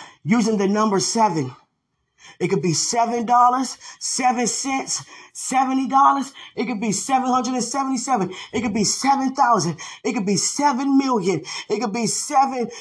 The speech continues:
point seven million. It doesn't matter. The number seven was sold into me. And God said, "Quenisha, I don't want you to touch it.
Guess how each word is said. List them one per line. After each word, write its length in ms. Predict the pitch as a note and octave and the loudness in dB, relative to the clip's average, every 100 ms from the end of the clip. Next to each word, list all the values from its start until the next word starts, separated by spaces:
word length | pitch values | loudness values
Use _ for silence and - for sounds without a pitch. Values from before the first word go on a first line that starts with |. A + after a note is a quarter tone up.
| - - | -20 -8
point 300 | C#4 C#4+ - | -2 -2 -2
seven 480 | - B3+ G#3 F#3 F3+ | -2 -2 0 4 4
million. 380 | F3+ D3+ D#3+ C#3+ - _ _ _ - | 4 2 -2 -4 -12 _ _ _ -6
It 200 | - F3+ | -2 0
doesn't 340 | A#3+ A3 A3 | 0 0 0
matter. 400 | G#3 A3 F#3+ E3+ - - _ _ _ _ | 2 4 4 2 -8 -18 _ _ _ _
The 120 | D3 | 0
number 360 | G#3+ B3 A3+ F#3+ | 2 2 2 0
seven 640 | F#3+ - F#3 F3 F3 E3 - - | -2 0 0 2 -2 -4 -12 -10
was 260 | F#3 G3 - | -2 0 0
sold 300 | A#3 F#3+ E3+ | 0 2 2
into 280 | E3+ F3 F3 | 0 0 -2
me. 220 | E3 D#3+ _ _ - - - | -2 -8 _ _ -20 -18 -4
And 160 | F3+ | -2
God 160 | G3 G#3+ G3 | 0 0 0
said, 180 | A3+ | -4
"Quenisha, 540 | D#3 A3+ A#3 - G3 D#3+ - - - | -2 -2 -2 -2 -4 -8 -14 -20 -2
I 140 | F3+ G#3 | 2 2
don't 260 | A3 G3 | 2 0
want 220 | F#3 F#3+ D#3+ | 0 -2 -2
you 140 | F3+ | -6
to 100 | F3 | -6
touch 460 | - G3 F#3 - | -4 -4 -2 -4
it. 60 | D#3+ | -6